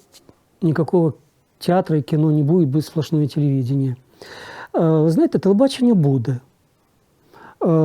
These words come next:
ну, як вам сказати, як людина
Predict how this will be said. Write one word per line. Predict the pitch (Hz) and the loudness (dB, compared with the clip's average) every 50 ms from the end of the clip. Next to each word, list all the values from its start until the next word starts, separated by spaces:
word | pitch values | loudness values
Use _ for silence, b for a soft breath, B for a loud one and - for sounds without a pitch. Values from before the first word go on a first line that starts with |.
| 156 151 151 151 147 147 151 151 | 4 4 4 2 2 2 2 2
ну, | 147 151 156 156 165 190 | 2 2 2 2 2 2
як | 226 226 - - | 2 0 0 -2
вам | 170 147 | -4 -4
сказати, | - - 160 135 151 139 - 160 | -4 -4 -2 -2 -2 -2 -2 -2
як | 156 - - | -2 0 0
людина | 185 185 170 214 214 202 180 160 156 151 156 208 | 0 2 2 2 2 4 4 2 2 2 0 -2